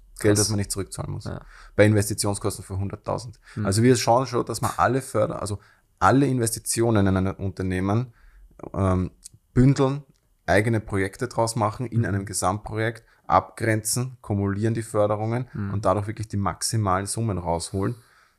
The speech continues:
Speaker 1: was alles natürlich schwarz auf weiß legitim ist und erlaubt ist,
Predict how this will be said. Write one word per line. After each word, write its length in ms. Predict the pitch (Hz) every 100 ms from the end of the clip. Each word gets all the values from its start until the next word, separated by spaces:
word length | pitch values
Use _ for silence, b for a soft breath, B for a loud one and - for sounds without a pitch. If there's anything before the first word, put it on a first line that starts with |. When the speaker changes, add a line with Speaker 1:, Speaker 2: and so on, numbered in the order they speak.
| _ -
Speaker 1:
was 200 | 95 -
alles 340 | 95 113 113
natürlich 560 | 107 110 104 104 - _ _ _ _
schwarz 380 | - 95 113 104
auf 120 | -
weiß 280 | 95 104 104
legitim 480 | 101 98 113 113
ist 260 | 127 - - _ _ _
und 180 | 101 92
erlaubt 380 | 82 95 -
ist, 200 | 127 143